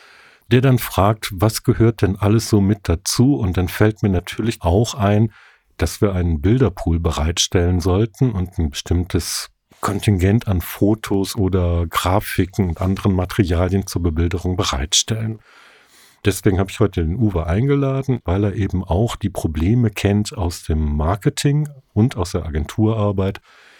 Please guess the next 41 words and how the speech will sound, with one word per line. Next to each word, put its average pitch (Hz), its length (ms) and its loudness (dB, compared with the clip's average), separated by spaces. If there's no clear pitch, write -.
wie 104 80 2
man 101 240 2
an 87 80 2
das 87 140 -2
Bildmaterial 78 640 -2
rankommt 90 540 -2
und 80 240 -2
was - 160 -10
alles 80 240 -4
damit 85 380 -2
reingehört. 82 640 -8
Vielleicht - 260 2
magst 104 300 0
du - 60 -8
einfach 107 260 -4
mal 101 120 2
ein 92 60 0
bisschen 90 460 -2
erzählen, 92 560 0
was 80 220 -4
du 80 200 -2
früher 85 520 -2
alles 76 240 -4
gemacht 76 420 -2
hast, - 220 -2
damit 113 280 0
unsere 95 300 -4
Zuhörer 101 560 -2
auch 92 160 -4
einen 85 80 -2
Eindruck 82 320 -2
davon 110 300 0
bekommen, 131 360 0
was - 160 0
du - 100 0
denn 85 160 0
so 90 100 -4
alles 82 280 -4
an 78 120 -4
Hintergrundwissen 95 800 -2
mitbringst. 80 600 -8